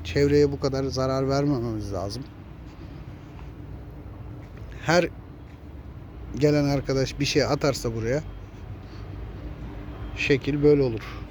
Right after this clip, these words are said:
Ama herkes çöpünü poşete koyup bir çöp konteynerine, bir çöp kutusuna atsa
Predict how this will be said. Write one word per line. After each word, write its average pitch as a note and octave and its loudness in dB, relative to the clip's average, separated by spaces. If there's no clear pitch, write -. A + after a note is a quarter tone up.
Ama D#3 6
herkes D#3+ 4
çöpünü E3 4
poşete D#3+ 6
koyup D#3 6
bir D#3 -2
çöp D#3 2
konteynerine, C#3 4
bir D3 -4
çöp E3 2
kutusuna D3+ 0
atsa C3+ 0